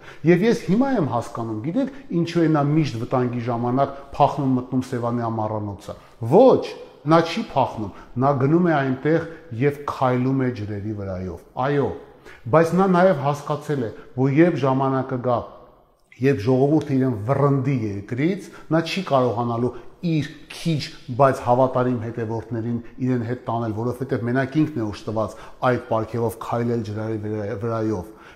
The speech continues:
Եվ նա հիմա, երբ մեկ-, մեկուսանում է այնտեղ, պարապում է նոր հրաշքը, նա բացում է Մովսեսի պես Սևանը և այդպես նրանք բոլորով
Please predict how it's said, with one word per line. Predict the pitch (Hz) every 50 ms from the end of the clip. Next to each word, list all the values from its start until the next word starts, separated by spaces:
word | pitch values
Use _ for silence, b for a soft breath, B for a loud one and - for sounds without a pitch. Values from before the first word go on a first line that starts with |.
| B 123
Եվ | 131 139 123 147 165
նա | 190 190 151
հիմա, | 151 151 147 143 135
երբ | 131 123 117 - - - 127 123 123
մեկ-, | 131 135 135 - - 131 131
մեկուսանում | 135 131 131 135 - - - 127 135 143 139 135
է | 123
այնտեղ, | 120 117 113 117 - 170 180 - B B B B - -
պարապում | 135 135 135 139 135 135 156 170 170
է | 160 147 139
նոր | 135 135 139 131 104
հրաշքը, | 110 110 110 101 101 - - - 101 B B B B 127 135
նա | 135 127 107 101 101 98
բացում | 151 143 147 147 - - - 180 185 180 170
է | 156 135 127
Մովսեսի | 127 127 123 - - - 120 110 - - 123 117 -
պես | 123 120 - - -
Սևանը | - 117 113 107 113 135 151 180 190 185 B B B B - 127
և | 131 135 139
այդպես | 139 135 135 135 - - 160 160 180 165 - B B B - 139
նրանք | 139 143 143 127 113 113 101 98
բոլորով | 127 143 156 156 156 147 143 143 147 143 143